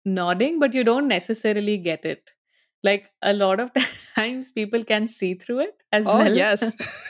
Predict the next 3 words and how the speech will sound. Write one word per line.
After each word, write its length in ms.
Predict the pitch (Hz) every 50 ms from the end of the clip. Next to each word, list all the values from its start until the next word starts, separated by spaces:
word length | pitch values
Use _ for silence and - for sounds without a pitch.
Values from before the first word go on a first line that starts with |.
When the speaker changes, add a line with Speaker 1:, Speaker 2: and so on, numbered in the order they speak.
| - - - 339 -
Speaker 1:
<laughs> 1600 | - 226 - 294 - - - - - - - - - _ - - - - - _ - - - 370 466 466 440 415 392 339 285 -
So 800 | - - - - - 247 233 226 226 220 214 208 202 202 214 - _ - 254 233 240 - _ _ -
it, 220 | 214 240 226 -